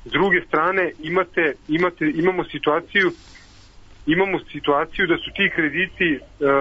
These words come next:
nuđeni u bankama kao najpovoljniji. Dakle, e, odete u banku, e, mi smo radili anketu, devedeset devet posto ljudi nije znalo da postoji kredit u švajcarskim francima. E, to im je saopšteno tek kada su prošli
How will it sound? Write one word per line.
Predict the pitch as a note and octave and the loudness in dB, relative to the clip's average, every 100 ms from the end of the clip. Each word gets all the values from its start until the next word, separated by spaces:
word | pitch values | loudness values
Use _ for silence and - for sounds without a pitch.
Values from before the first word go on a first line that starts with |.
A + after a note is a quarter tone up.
| C#3 A#2+ | 2 0
nuđeni | C3 F#3+ E3 F3 D#3+ C#3 B2 | -2 -2 0 0 0 -2 -4
u | |
bankama | B2 D3+ F3+ E3+ E3+ | -2 0 0 -2 -2
kao | D3 F3 E3 | -2 -2 0
najpovoljniji. | E3+ E3 D#3 C3 C3+ C3 C3+ G2+ - - - - | -2 0 0 2 2 0 -4 -4 -8 -20 -12 -2
Dakle, | C#3+ C#3+ D3+ | -2 0 -2
e, | B2 - - - - C#3 C#3 C#3 | -2 -10 -20 -20 -2 2 2 4
odete | D#3+ F3+ E3+ E3+ | 2 2 -2 -4
u | C#3 | -2
banku, | D3 F3 F3 - E3+ C3+ - - - | 0 -2 -4 -4 -2 -2 -6 -10 0
e, | C#3+ C#3 | 2 2
mi | C#3+ F3 | 0 -2
smo | - | 0
radili | D3+ D#3+ E3+ E3+ | 0 0 0 0
anketu, | D3 - D3 - - - - - - | 0 -2 -2 -2 -12 -20 -20 -10 -2
devedeset | C3+ C3+ F3+ F#3+ B2+ | 0 2 -2 -2 -2
devet | D#3+ F3 D#3 - | 0 2 0 0
posto | D#3+ E3 - | 0 0 -4
ljudi | C#3 C3 D3 A2+ | -2 2 2 0
nije | A#2 D#3+ D#3 | 0 2 2
znalo | A#2+ D3+ E3 | 0 0 0
da | C#3+ | 0
postoji | C3+ C#3 D#3+ E3+ D#3 | -2 -2 0 0 0
kredit | D#3 D#3+ D#3 | 0 -2 -4
u | |
švajcarskim | C3+ D3 C#3+ E3 - A#2+ | -4 -2 -2 -6 -8 -4
francima. | C#3 B2 - A2 G2 | -4 -4 -8 -12 -14
E, | - - - - - C#3+ A#2+ | -18 -20 -20 -16 -4 0 0
to | D#3 F3 | 0 0
im | F3+ | 2
je | D3 - | -2 0
saopšteno | E3 F#3+ - F3+ D#3+ | 0 -2 -4 -2 -2
tek | - F#3 | 0 -2
kada | F3 F3 D3+ | -2 -4 -4
su | - | -6
prošli | C3 D#3 F3+ - C#3+ | -4 0 0 0 -4